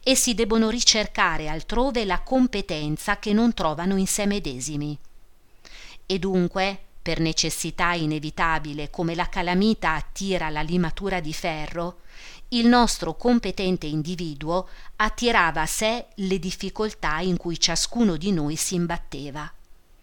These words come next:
Con disinvolta condiscendenza e una sorta di sopportazione per la nostra stupidaggine,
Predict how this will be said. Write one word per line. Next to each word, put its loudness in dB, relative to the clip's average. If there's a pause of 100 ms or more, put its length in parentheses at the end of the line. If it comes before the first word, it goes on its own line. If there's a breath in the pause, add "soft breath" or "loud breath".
(500 loud breath)
Con 8
disinvolta 4
condiscendenza 2
e -6
una 0
sorta 2
di -6
sopportazione 0
per -8
la -4
nostra 2
stupidaggine, 0